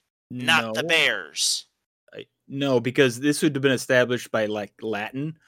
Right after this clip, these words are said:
Speaker 2: So this would be like, "Oh, we adapted it from there." So there would not have been an expression of "no bears" in Latin, I don't think.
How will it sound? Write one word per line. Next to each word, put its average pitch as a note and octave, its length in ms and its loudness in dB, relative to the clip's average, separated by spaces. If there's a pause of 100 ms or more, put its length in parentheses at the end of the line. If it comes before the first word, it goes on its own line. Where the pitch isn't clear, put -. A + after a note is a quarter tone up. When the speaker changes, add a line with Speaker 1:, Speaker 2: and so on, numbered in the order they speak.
(280)
Speaker 2:
So B2 440 4
this C3 380 2
would C3+ 160 0
be B2+ 180 2
like, A#2+ 240 2
"Oh, B2+ 120 4
we B2 160 2
adapted A#2 480 0
it - 120 -14
from B2+ 400 0
there." G2+ 240 -6 (140)
So - 160 -4
there A#2 180 2
would C3+ 200 4
not C3 180 4
have A2+ 160 0
been A#2+ 260 -2
an B2 120 -6
expression B2+ 580 -2
of G#2+ 240 -2 (240)
"no A2+ 320 0
bears" G2+ 720 -4 (400)
in A2+ 240 -6
Latin, G2+ 500 -8 (460)
I G2+ 40 -8
don't G2+ 180 -12
think. F#2 240 -16